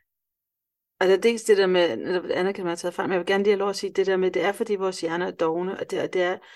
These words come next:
der er en masse arbejde forbundet med at ændre opfattelse. Altså, det, ja. Og det kender vi i mange sammenhænge. Men, og så er det det der med, at når man, så er der også et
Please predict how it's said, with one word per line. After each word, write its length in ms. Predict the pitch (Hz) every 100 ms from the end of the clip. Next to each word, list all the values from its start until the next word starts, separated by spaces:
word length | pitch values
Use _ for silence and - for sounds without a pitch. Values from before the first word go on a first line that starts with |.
| - - _ -
der 60 |
er 60 | 190
en 120 | 196 196
masse 320 | 208 220 -
arbejde 640 | - - - - 90 - - _
forbundet 580 | 202 185 - 165 - 180
med 280 | 170 165 165 _ _ _ _ _ _ _ _ _ _ _ _ _ _
at 200 | 180 - -
ændre 300 | 180 160 165
opfattelse. 640 | - 156 - - - - 196 _ _ _ _ _ -
Altså, 240 | 170 175 -
det, 300 | 196 139 - _ _ _ _ _ _ _ -
ja. 140 | - - _ _ _ _ _ -
Og 100 | 180
det 120 | 202
kender 240 | 208 196
vi 100 | 190 202
i 240 | - -
mange 420 | 190 170 160 170
sammenhænge. 640 | - 160 170 170 165 165 160 _ _
Men, 220 | 196 190 -
og 80 | 180
så 80 | 196
er 40 |
det 100 | 180
det 100 | 190
der 120 | 180
med, 200 | 175 170 170 - - - _ -
at 100 | 185
når 80 | 185
man, 360 | 185 185 180 _ _ _ _ _ _ _ _ _
så 120 | - 208
er 40 |
der 80 | -
også 300 | - 202
et 80 | 226